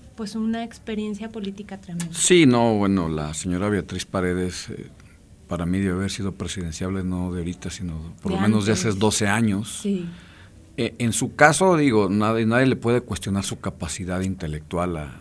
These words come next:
Speaker 2: a la señora senadora. Ya fue dirigente partidista en el partido, eh, cuando era, estaba en la Fortaleza, ¿no? El pri hace veinte años.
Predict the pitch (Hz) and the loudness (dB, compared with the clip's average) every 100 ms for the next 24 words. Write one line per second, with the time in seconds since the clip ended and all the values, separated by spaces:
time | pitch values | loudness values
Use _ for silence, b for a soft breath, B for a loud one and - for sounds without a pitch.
0 | - 80 80 - 85 80 85 80 73 - | -18 -16 -16 -12 -10 -8 -8 -8 -10 -10
1 | 80 80 82 85 113 - B B B B | -8 -6 -4 -6 -8 -12 B B B B
2 | B B - 80 - 90 85 80 87 92 | B B -10 -8 -6 -6 -6 -6 -6 -6
3 | - 78 - 82 123 - 92 82 85 85 | -6 -8 -6 -4 -4 -4 -6 -6 -6 -8
4 | 82 - 95 107 107 - 90 - 90 87 | -10 -6 -2 -2 -4 -8 -10 -6 -4 -4
5 | 87 104 - 104 - 90 95 85 69 - | -2 -4 -6 -10 -6 -4 -2 -4 -8 -8
6 | 87 82 104 90 - 98 127 - 92 95 | -8 -6 -6 -6 -2 0 0 0 -2 -2
7 | 98 92 101 104 92 - 85 - - 85 | -2 -2 -2 0 -2 -4 -6 -8 -6 -4
8 | 87 104 101 104 98 - | -2 0 2 2 -2 -8